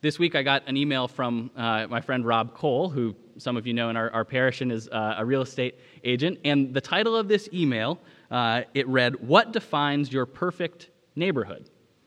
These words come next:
And it had some fun little graphs that charted some of the things that, uh, Americans are looking for when they're buying a home. And one of these things,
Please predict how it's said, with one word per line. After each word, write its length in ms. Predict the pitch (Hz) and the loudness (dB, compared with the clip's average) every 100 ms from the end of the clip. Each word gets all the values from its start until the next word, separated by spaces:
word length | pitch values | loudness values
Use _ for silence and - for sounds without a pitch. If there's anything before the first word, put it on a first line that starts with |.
| - | -6
And 100 | 190 | 2
it 40 | |
had 140 | 165 | 2
some 140 | 147 139 | 2 -2
fun 220 | - 135 | 0 2
little 400 | 131 127 120 113 - - | 2 2 2 -2 -10 -12
graphs 460 | - 117 117 113 - | -2 2 2 0 -4
that 300 | 117 - - | -6 -6 -8
charted 360 | - 127 127 120 | 0 2 2 2
some 180 | 151 | 2
of 80 | 156 | 2
the 80 | 147 | 0
things 380 | 139 131 127 113 | -2 -2 -2 -2
that, 180 | 117 - - - - | -4 -4 -14 -20 -6
uh, 160 | 117 110 | -2 0
Americans 420 | 120 123 - 123 | 2 0 0 -2
are 80 | 110 | 0
looking 280 | 123 139 131 | -2 -2 -2
for 280 | 139 127 | 0 2
when 120 | 117 110 | 2 0
they're 80 | |
buying 320 | 104 113 110 107 | 0 2 2 0
a 40 | |
home. 300 | 127 147 160 | 0 0 0
And 160 | 135 135 | 0 0
one 160 | 196 | 2
of 100 | 262 | 0
these 240 | 214 190 - | 0 -2 -2
things, 300 | 131 143 | -2 0